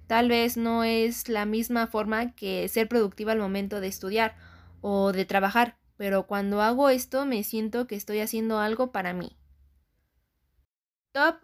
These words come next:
número cuatro. Haz algo que te guste.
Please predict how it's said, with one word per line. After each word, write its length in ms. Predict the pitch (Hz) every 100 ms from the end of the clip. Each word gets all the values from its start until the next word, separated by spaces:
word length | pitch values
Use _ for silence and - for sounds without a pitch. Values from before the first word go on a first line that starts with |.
| _
número 540 | 247 247 254 240 185
cuatro. 420 | - 190 185 - - _
Haz 280 | - 294 320
algo 340 | 285 294 302 302
que 120 | 233
te 180 | - 185
guste. 520 | 196 190 - 143